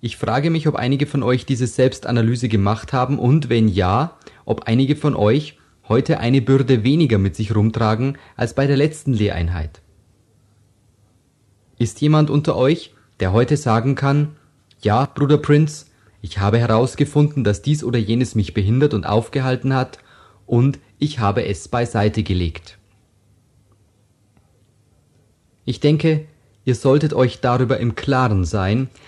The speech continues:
dass die Aufgaben, die uns im Verlauf dieser Lehrserie gestellt werden, sehr wichtig sind. Ich pflüge den Acker um, aber ihr müsst säen und gießen. Ich denke, ihr solltet wirklich auf diese Bürden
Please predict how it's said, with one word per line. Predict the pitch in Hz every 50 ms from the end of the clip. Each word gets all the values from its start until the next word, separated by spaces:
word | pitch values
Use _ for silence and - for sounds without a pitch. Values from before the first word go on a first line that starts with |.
| - - - -
dass | 123 123 -
die | - 139 - -
Aufgaben, | 127 131 151 151 - - - 113 101 95 87 87 85 85 82
die | 107 117
uns | 110 113 110 107 -
im | - 110 98
Verlauf | - 117 107 107 107 113 127 123 - -
dieser | - 139 113 135 127 113
Lehrserie | 110 110 113 120 127 127 - 131 127 120 117 123 113
gestellt | 110 113 107 - - 123 120 131 120 113
werden, | 120 117 113 113 120 110
sehr | - 127 123 117 107
wichtig | 139 143 - - - 107 -
sind. | - - 101 87 85 - - - _ _ _ _ _ _ _ _ _ _ _ _ _ _ _ _ _
Ich | 143 180 175 - - - _ _ _
pflüge | - - - 170 170 151 160
den | 151 156 151 151 -
Acker | - 117 - - - -
um, | 107 87 82 80 82 - - _ _ _ _ _ _ _ _ _
aber | - 104 - 107 - - -
ihr | 160 170 143 104 87
müsst | 90 92 87 82 - - - - _ _
säen | - - - - 110 98 104 113 123 135 151 170 175 - _ _ -
und | 120 120 127 -
gießen. | - 160 180 165 - - 92 76 73 - _ _ _ _ _ _ _ _ _ _ _ _ _
Ich | - 120 -
denke, | - 143 143 139 - 156 147 151 - - - -
ihr | 127 120
solltet | - 143 131 - 127 101 98
wirklich | 113 131 143 165 175 151 -
auf | - 110 -
diese | 127 110 - 104
Bürden | 80 - - 117 123 127 139 - 165 175 175